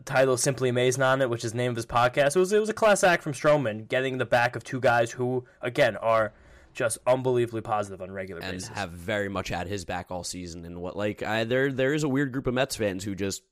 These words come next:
Speaker 2: doesn't like Stroman, and I don't understand how that's possible.
Speaker 1: I mean, half of them are probably a little bit racist.
Speaker 2: It feels like it. <laughs> Feels like, I don't like to accuse anybody, but, like,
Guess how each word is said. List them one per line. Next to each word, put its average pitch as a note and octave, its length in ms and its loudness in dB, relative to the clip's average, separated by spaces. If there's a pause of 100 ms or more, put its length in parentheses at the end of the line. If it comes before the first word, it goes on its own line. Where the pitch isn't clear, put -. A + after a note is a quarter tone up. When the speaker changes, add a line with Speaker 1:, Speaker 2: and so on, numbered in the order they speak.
(200)
Speaker 2:
doesn't G#2 300 -4
like F#2+ 180 -6
Stroman, D#2 480 -8
and E2 100 -8
I F2+ 140 -2
don't G2 220 -6
understand F2+ 420 -8
how F#2 80 -10
that's E2 160 -10
possible. D2+ 500 -12 (180)
Speaker 1:
I C#3+ 80 0
mean, G3 140 2
half F3+ 180 2
of - 40 -6
them A#2+ 100 2
are A2+ 40 4
probably A2 280 2
a F#2+ 40 0
little A2+ 160 2
bit G2 120 -8
racist. F#2+ 420 -10 (600)
Speaker 2:
It E3+ 300 -2
feels D#3+ 420 0
like G2+ 240 -6
it. D2+ 160 -10 (400)
<laughs> - 380 -6
Feels E3 220 6
like, C#3+ 120 4
I C3 80 6
don't E3+ 120 8
like E3 100 8
to D3 100 -2
accuse C#3 360 2
anybody, G#2 340 0
but, F#2+ 160 -4
like, A#2 320 0